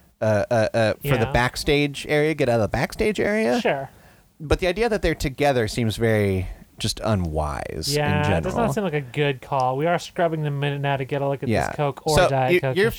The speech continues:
Speaker 1: famously a, a pro, pro Pepsi, pro Pepsier.
Speaker 2: That's true. I, I do believe Pepsi's. There's that,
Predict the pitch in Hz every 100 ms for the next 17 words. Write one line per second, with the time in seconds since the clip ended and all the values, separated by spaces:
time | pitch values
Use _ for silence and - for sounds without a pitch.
0 | 208 175 147 170 151 131 - 123 - 143
1 | 110 - - 151 139 135 - - 85 123
2 | - - 123 - 117 160 165 113 170 196
3 | 156 165 147 143 156 156 156 151 156 135
4 | 151 147 139 202 226 254 165